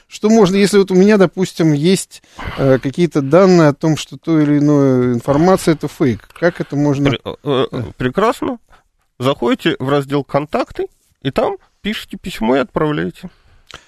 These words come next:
Speaker 1: То есть, в принципе, после этого оно попадает к вам, вы его читаете?
Speaker 2: Да, мы его читаем, мы изучаем, и, соответственно, значит, а чтобы было всем проще, посмотрите, в какой, в какой виде это всё подаётся,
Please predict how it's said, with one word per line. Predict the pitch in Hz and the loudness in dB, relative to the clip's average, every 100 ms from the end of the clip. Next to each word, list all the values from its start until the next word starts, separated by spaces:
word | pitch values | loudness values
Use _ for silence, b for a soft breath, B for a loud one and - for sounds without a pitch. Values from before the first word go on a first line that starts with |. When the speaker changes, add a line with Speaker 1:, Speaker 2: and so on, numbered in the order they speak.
| b b - | b b -8
Speaker 1:
То | |
есть, | 131 | -8
в | - | -4
принципе, | 185 247 170 | -2 -2 -2
после | 156 151 165 | -4 0 0
этого | 160 151 147 | 2 0 2
оно | 147 | 2
попадает | 143 139 151 147 139 | 0 -2 2 2 2
к | - | 2
вам, | 202 208 | 2 4
вы | 165 | 2
его | 143 | 2
читаете? | 143 - 196 202 | -2 -2 2 2
Speaker 2:
Да, | 165 254 233 | 2 0 0
мы | 240 | -2
его | 294 269 | -2 -6
читаем, | - - 392 | -6 -4 -2
мы | 285 240 | -2 -4
изучаем, | 160 - - 160 147 | -6 -6 -4 -2 -2
и, | 139 - | -2 -6
соответственно, | - 160 - 170 - 160 160 b b b b | -6 -6 -2 -4 -2 -2 -2 b b b b
значит, | 151 170 - 175 131 - | -2 0 -2 -6 -6 -2
а | 165 165 165 160 160 | 0 2 0 0 -4
чтобы | - 170 165 | -4 -6 -4
было | 160 175 185 | -2 0 0
всем | - 208 226 | -2 -6 -6
проще, | - 440 - - | -6 -4 -4 -10
посмотрите, | - - 190 196 185 170 | -10 -4 -2 -2 -4 -10
в | - | -8
какой, | - 160 165 156 - _ _ _ _ _ _ _ _ - - | -8 -4 -2 -2 -4 _ _ _ _ _ _ _ _ -20 -20
в | - | -4
какой | 147 160 147 - _ _ | -2 0 -2 -2 _ _
виде | 127 139 127 | -6 -2 0
это | 135 131 | -2 -2
всё | - 175 | -6 -8
подаётся, | - 190 240 349 392 - 294 | -6 -2 -2 -2 -6 -8 -8